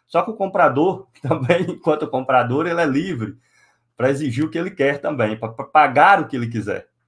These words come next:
E numa situação de direito contra direito, e o capitalismo tá fundado numa situação de direito contra direito, quem define é a força.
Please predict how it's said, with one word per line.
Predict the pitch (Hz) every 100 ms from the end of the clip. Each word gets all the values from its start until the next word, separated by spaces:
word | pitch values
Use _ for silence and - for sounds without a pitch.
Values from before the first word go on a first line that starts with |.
| _ _ _ _ _ _
E | 151
numa | 185 247
situação | 226 233 190 185 180
de | 156
direito | 139 147 208 214
contra | 165 294 139
direito, | 113 110 175 170 - _ _ _ _ _ _
e | 117
o |
capitalismo | 117 135 135 123 151 147
tá | 123 165
fundado | 196 165 123 131 139
numa | 123 117
situação | - 107 113 113
de | 110
direito | 110 104 107
contra | 110 104
direito, | 104 123 143
quem | 180
define | 180 165 151 175
é |
a |
força. | 170 143 143 -